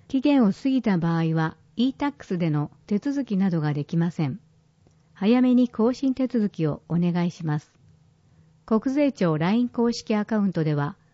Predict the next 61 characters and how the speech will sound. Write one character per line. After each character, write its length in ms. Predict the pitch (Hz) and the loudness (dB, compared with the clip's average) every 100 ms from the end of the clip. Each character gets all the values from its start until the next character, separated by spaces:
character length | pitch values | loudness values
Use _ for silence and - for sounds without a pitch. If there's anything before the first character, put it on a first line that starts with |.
| _ - | _ -8
受 220 | 185 190 | -4 0
け 40 | 254 | 2
取 160 | 285 | 2
り 60 | 285 | 0
た 160 | 269 269 | 0 0
い 60 | |
情 220 | 214 185 | 0 0
報 320 | 175 180 170 151 | 0 -2 0 0
を 200 | 165 - _ | -2 -6 _
事 140 | 180 180 | -4 -2
前 160 | 240 | 0
に 300 | 233 226 226 - - _ | 0 0 -2 -8 -20 _
受 120 | 190 | -4
信 240 | 214 277 277 | 0 0 0
設 220 | 285 285 | -2 -2
定 200 | 208 165 | -2 -2
す 160 | - | -2
る 120 | 185 196 | -4 -2
こ 140 | 196 | -2
と 120 | 190 | -2
で、 220 | 160 151 - _ _ _ | -2 -4 -8 _ _ _
確 240 | - 202 - | -4 -2 -2
定 160 | 285 | -4
申 220 | 277 302 | -2 -2
告 240 | 269 220 160 | -2 -4 -2
が 100 | 160 | -2
必 200 | 156 190 | -2 -2
要 140 | 185 | 0
な 100 | 175 | 0
人、 380 | 180 - 160 - - _ _ _ _ - | -4 -4 -6 -6 -10 _ _ _ _ -4
医 100 | 202 | 0
療 160 | 269 | 0
費 140 | 277 - | -2 -6
控 280 | - 254 180 | -4 -2 0
除、 240 | 147 - _ _ _ _ - - | -4 -8 _ _ _ _ -20 -8
ふ 140 | 226 | -2
る 80 | 262 | -2
さ 140 | 285 | -2
と 140 | 277 277 | -2 2
納 200 | 277 269 | 2 2
税 200 | 196 175 | 0 0
な 140 | 160 | 0
ど、 200 | 156 143 - - _ - | -2 -6 -8 -20 _ -4
ご 100 | 196 | -2
自 100 | 262 294 | -2 -2
身 120 | 254 | 0
に 160 | 214 202 | 0 0
合 40 | |
っ 40 | - | -2
た 180 | 185 | -4
情 200 | 160 185 | -2 -2
報 280 | 208 202 180 | -2 -2 0
を 60 | 180 | -2
受 180 | 156 165 | -2 -4
信 220 | 208 196 | -2 0
で 120 | 185 | -2
き 80 | 185 | -2
ま 120 | 185 | -4
す 120 | - | -2
の 100 | 165 | -2
で、 220 | 147 147 | -2 -4